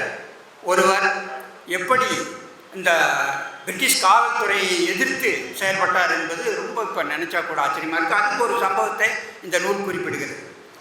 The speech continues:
அதாவது வ உ சியினுடைய சம்பந்தப்பட்ட கரஸ்பாண்டன்ஸ், அவர்கள் சம்பந்தப்பட்டமான,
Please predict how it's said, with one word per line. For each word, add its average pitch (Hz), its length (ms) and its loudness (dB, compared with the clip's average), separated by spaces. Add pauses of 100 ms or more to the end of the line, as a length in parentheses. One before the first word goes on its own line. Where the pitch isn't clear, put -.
(400)
அதாவது 180 400 4
வ 226 240 4
உ 277 60 -2
சியினுடைய 220 580 2 (1200)
சம்பந்தப்பட்ட 202 720 2 (340)
கரஸ்பாண்டன்ஸ், - 1040 0
அவர்கள் 165 320 2
சம்பந்தப்பட்டமான, 175 720 0